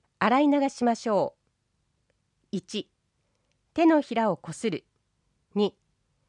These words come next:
両手の甲を指先までこする。三、指先、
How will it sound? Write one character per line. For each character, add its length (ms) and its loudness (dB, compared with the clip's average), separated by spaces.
両 180 2
手 120 -2
の 120 2
甲 280 0
を 200 -2
指 200 -4
先 240 -6
ま 140 0
で 80 -8
こ 140 -16
す 180 -10
る。 120 -14
三、 360 0
指 240 -2
先、 420 -6